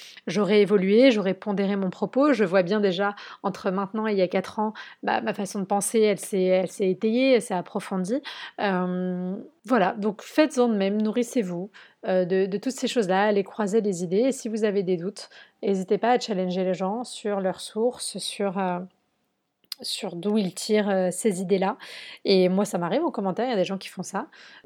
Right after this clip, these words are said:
Moi, j'essaye vraiment d'aller chercher, euh, mes sources à la fois dans des livres écrits par des psychologues, des sociologues,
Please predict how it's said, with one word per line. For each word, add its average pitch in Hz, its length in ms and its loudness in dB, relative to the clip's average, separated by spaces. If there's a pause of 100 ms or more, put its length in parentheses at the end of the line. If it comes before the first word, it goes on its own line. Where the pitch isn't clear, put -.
(160)
Moi, 220 160 -2
j'essaye 190 300 -2
vraiment 202 280 -2
d'aller 196 220 0
chercher, 220 640 -2 (360)
euh, 226 160 -2
mes 202 140 0
sources - 520 -4
à 226 120 2
la 202 80 4
fois 220 180 0
dans 190 160 -2
des 175 360 0
livres 208 380 -2
écrits 190 220 -6
par 190 140 -4
des 175 80 -6
psychologues, 220 560 -2
des 185 100 -2
sociologues, 208 720 -2